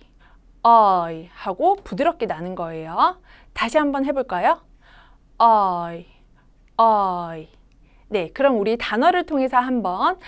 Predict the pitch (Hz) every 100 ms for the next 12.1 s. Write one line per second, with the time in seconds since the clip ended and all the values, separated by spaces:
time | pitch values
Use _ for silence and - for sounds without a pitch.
0 | - - 208 202 247 196 185 208 320 330
1 | 294 277 165 - _ - - - - _
2 | 403 403 427 381 370 370 370 214 220 208
3 | 220 294 - - 240 240 208 180 180 185
4 | _ _ _ - - 220 - 320 269 202
5 | 196 226 208 180 156 165 240 359 359 -
6 | - _ - - - _ - 381 - 277
7 | 254 302 262 269 302 277 240 226 190 185
8 | 302 381 - _ _ _ _ _ _ _
9 | _ _ - 247 240 208 180 180 180 _
10 | _ _ _ _ - 220 185 - _ _
11 | _ _ _ _ _ - 254 214 185 180
12 | 180